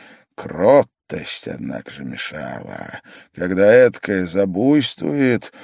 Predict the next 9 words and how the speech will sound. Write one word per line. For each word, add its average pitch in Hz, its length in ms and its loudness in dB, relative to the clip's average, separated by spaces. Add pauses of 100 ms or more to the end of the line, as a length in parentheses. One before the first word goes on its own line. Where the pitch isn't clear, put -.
(160)
то 101 140 -8
хотя 107 400 0
бы 120 160 0
и 110 40 -2
перескочила 120 1080 0
меру, 123 540 2
а 101 40 0
всё - 220 -8
видно, 143 720 0